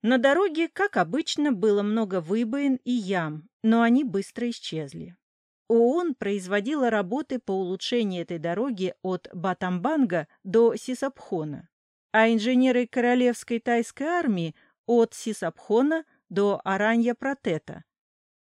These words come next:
Аранья-Протет на тайской границе. Последние тринадцать лет Аранья-Протет служил центром тайско-камбоджийских спасательных операций на границе.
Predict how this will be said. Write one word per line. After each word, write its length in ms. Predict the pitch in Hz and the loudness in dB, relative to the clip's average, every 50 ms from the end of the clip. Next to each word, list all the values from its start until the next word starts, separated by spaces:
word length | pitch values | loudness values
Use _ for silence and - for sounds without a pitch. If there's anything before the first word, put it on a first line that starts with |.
| _ _ _ | _ _ _
Аранья-Протет 1500 | 190 180 180 170 160 151 170 165 165 165 170 160 226 262 302 302 _ _ - - 202 226 _ _ - 147 143 _ _ _ _ _ _ _ _ _ _ | -2 -2 -2 -2 -4 -6 -6 -6 -4 -4 -4 -4 -4 -6 -6 -8 _ _ -8 -8 -8 -8 _ _ -10 -10 -10 _ _ _ _ _ _ _ _ _ _
на 120 | - 220 240 | -2 -2 0
тайской 360 | - 240 233 226 - - 233 | 0 -2 -2 -2 -4 -6 -4
границе. 600 | 208 240 254 262 226 165 156 _ - - 180 165 _ _ _ _ _ _ _ _ _ _ _ _ _ _ _ _ _ _ | -2 0 2 2 2 0 -2 _ -14 -20 -20 -20 _ _ _ _ _ _ _ _ _ _ _ _ _ _ _ _ _ _
Последние 540 | 240 247 - - 381 381 330 226 196 190 | -2 -2 0 2 0 2 2 0 -2 -2
тринадцать 580 | - - 196 202 214 269 285 - - - _ - | -2 -2 -2 -2 -2 -2 -4 -6 -10 -14 _ -6
лет 240 | 180 190 208 - - | -4 -4 -4 -2 -2
Аранья-Протет 840 | 196 202 214 240 233 202 190 - - 175 165 - - 220 240 247 - | -2 0 0 0 0 0 -2 -6 -6 -6 -6 -4 -2 -2 -2 -2 -4
служил 420 | - - 190 196 190 220 277 262 | -8 -6 -4 -4 -2 -2 -4 -4
центром 520 | 233 - - 247 269 269 254 - 262 240 226 _ | -6 -4 -2 0 0 0 0 0 -2 -2 -2 _
тайско-камбоджийских 1300 | - 226 254 277 - - - 262 _ - 240 202 175 196 185 160 - 220 240 262 - - - 254 - | 0 0 0 0 -4 -8 -10 -10 _ -4 -6 -2 -2 -4 -4 -2 -4 -4 -4 -6 -6 -8 -12 -12 -12
спасательных 760 | - _ - 190 - - 233 247 - - 254 247 240 - - | -10 _ -6 -6 -4 -2 -4 -4 -4 -2 0 0 0 0 -4
операций 520 | 180 - - 170 175 175 - - - 214 | -8 -6 -4 -4 -4 -4 -4 -6 -8 -8
на 120 | 190 196 | -8 -6
границе. 640 | 185 - 208 208 202 175 160 135 _ - - 185 - | -6 -6 -4 -4 -4 -4 -6 -8 _ -16 -18 -18 -18